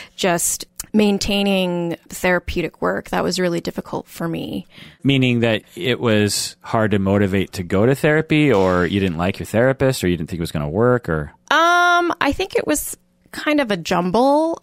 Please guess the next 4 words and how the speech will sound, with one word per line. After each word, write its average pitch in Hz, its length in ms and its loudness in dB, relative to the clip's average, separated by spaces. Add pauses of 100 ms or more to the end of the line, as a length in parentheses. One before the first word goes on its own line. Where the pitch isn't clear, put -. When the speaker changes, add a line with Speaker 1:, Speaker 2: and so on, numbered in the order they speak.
(100)
Speaker 1:
of 247 680 -2
all 233 160 2
those 240 320 0
things. 240 840 -4